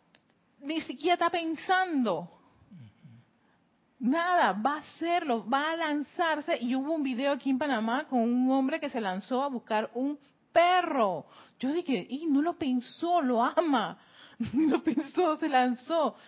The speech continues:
Se habían inundado aquí, eran una, era una quebrada que se inundó. O sea, encima de eso,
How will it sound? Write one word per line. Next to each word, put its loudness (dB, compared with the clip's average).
Se -4
habían -2
inundado 2
aquí, -2
eran 0
una, 0
era 2
una 2
quebrada 0
que -6
se -4
inundó. 2
O 0
sea, -2
encima -4
de -2
eso, -6